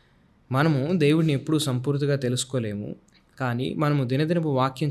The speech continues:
చదువుతూ ఉంటుంటే దేవుడు తన గురించి బయలుపరుచుకున్న విషయాలు బైబిల్లోని మనం గ్రహించగలం. దాని తర్వాత దేవుని గురించి మనం తెలుసుకున్న కొలది ఆ జ్ఞానము మనల్ని ఆశ్చర్యానికి గురి చేస్తూ ఉంటుంది.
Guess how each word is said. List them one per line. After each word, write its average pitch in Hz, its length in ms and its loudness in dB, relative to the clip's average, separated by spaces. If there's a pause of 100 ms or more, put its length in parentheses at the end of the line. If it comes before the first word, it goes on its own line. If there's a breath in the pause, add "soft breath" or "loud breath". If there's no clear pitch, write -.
(120)
చదువుతూ 135 280 -2
ఉంటుంటే 117 480 -4
దేవుడు 170 420 2
తన 156 240 -2
గురించి 143 360 -2
బయలుపరుచుకున్న 131 680 -2
విషయాలు 117 680 -2
బైబిల్లోని 123 760 -2
మనం 127 340 -4
గ్రహించగలం. 113 560 -4 (920 loud breath)
దాని 123 180 0
తర్వాత 139 520 0 (1000 soft breath)
దేవుని 160 380 4
గురించి 165 380 2
మనం 139 220 0
తెలుసుకున్న 135 420 -2
కొలది 131 580 0
ఆ 127 120 -2
జ్ఞానము 123 760 -2 (380)
మనల్ని 131 640 0
ఆశ్చర్యానికి 127 720 -2
గురి 127 200 -2
చేస్తూ 107 400 -8
ఉంటుంది. - 500 -20